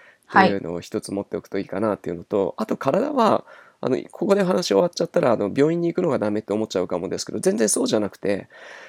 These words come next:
Speaker 2: あの、応急処置って思ってほしいんですよね。あの、頭がとてつもなく痛かったら、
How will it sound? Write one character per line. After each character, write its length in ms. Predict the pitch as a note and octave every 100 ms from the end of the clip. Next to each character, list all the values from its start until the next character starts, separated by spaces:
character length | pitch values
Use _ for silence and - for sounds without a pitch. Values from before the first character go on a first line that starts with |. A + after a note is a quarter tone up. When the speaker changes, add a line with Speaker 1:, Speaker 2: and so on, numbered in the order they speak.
| -
Speaker 2:
あ 160 | - C#3
の、 640 | C3 B2 B2 A#2 A2 C#2+ _ -
応 120 | F#3+
急 140 | G3+ D4+
処 100 | E4+
置 140 | E4
っ 40 |
て 120 | - F#2+
思 140 | A2
っ 40 |
て 80 | -
ほ 60 | G#2
し 80 | -
い 40 |
ん 40 |
で 40 | F#2+
す 120 | -
よ 80 | F#2
ね。 220 | G#2+ G2+ - _ -
あ 100 | C3+
の、 200 | B2 -
頭 340 | - G3 G3
が 300 | C#3+ A#2 G#2+
と 160 | - C#3+
て 80 | D3
つ 100 | D3+
も 80 |
な 120 | E3 D#3+
く 80 |
痛 140 | G#2+ B2+
か 100 | G#2+
っ 40 |
た 160 | _ F#2+
ら、 240 | G#2 F#2+